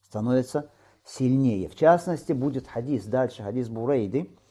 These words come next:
который подкрепляет то, что сказано в этом хадисе. Хадис,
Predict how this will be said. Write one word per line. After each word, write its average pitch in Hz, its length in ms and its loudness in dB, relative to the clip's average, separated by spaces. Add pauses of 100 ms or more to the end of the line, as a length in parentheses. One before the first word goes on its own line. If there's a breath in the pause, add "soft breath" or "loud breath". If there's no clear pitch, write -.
(380 soft breath)
который 139 280 0
подкрепляет 139 560 2
то, 123 80 0
что 117 140 -10
сказано 123 360 2
в 113 40 4
этом 117 260 2
хадисе. 95 560 -6 (1040)
Хадис, 110 460 -4